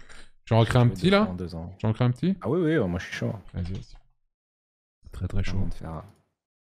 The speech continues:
Speaker 1: Boum.
Speaker 2: Ok, la place, on y va. Quatre cent seize. Ah, de plus en plus de joueurs, ça.
Speaker 1: Oh là là, mais c'est, c'est de plus en plus populaire, GeoGuessr. Vas-y, le nouveau lien, messieurs, dames.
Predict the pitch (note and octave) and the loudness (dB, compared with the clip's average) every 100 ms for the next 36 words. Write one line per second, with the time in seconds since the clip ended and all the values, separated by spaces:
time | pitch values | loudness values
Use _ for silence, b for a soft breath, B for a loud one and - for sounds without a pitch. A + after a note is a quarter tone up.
0 | _ _ _ _ _ _ G2+ A#2 B2+ G2+ | _ _ _ _ _ _ 2 6 6 6
1 | F#2+ - G2+ G#2+ G#2 F#2 F#2 F#2 - _ | 2 -6 -8 -6 -4 -2 -2 -4 -10 _
2 | D#3 C#3+ D3 B2+ - G#2 F#2 E2+ E2+ A2+ | 2 4 2 4 4 2 2 -2 -2 2
3 | G#2 F2+ F2+ F#2 F2+ F#2 - - A2 G2 | 2 0 0 0 2 -2 -2 4 6 8
4 | G2 G2+ G2 - G2 - G2+ F#2+ B2+ A#2+ | 8 6 4 2 -2 0 0 4 6 6
5 | B2 A#2 D3+ A#2+ C3+ D3 D#3+ B2+ B2 A#2+ | 6 6 6 8 8 8 8 6 4 2
6 | B2 E3+ A#3 A3+ A3+ A3 G3+ F#3+ F#3+ F#3 | 4 6 8 8 8 8 6 6 6 6